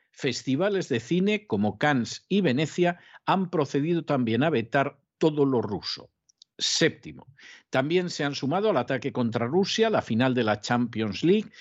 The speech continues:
la Fórmula uno e incluso la posibilidad para la selección masculina de fútbol de alcanzar el Mundial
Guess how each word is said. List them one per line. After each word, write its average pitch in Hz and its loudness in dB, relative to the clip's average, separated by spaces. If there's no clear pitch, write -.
la 104 -2
Fórmula 123 2
uno 208 4
e 131 2
incluso 147 2
la 117 2
posibilidad 151 2
para 110 -2
la 107 -2
selección 123 2
masculina 139 2
de 123 4
fútbol 120 2
de 98 0
alcanzar 104 0
el 175 2
Mundial 131 2